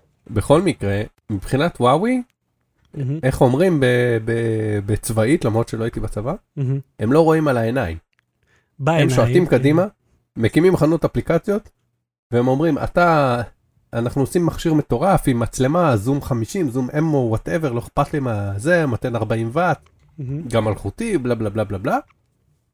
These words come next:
Speaker 1: יהיו מלא אנשים שיקנו את זה, שימו על זה אפליקציות, אנשים כבר יורידו.
Speaker 2: אבל מ-, מי, מה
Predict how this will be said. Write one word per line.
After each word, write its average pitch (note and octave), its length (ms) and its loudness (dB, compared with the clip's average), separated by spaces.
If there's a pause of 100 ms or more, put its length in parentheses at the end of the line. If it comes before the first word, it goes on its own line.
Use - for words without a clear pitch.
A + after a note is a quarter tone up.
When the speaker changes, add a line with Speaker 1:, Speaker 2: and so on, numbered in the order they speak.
(560)
Speaker 1:
יהיו C3 140 4
מלא C3+ 220 2
אנשים C3+ 240 -2
שיקנו F3 300 -4
את F#3+ 60 -6
זה, F#3+ 120 0
שימו E3 240 2
על C#3 100 2
זה C3 80 2
אפליקציות, E3 640 -2 (120)
אנשים A#2+ 320 -6
כבר B2 180 -2
יורידו. G2 380 -2 (380)
Speaker 2:
אבל F#3+ 440 -4
מ-, F3 300 -6
מי, C#4+ 260 -2
מה A3+ 200 -2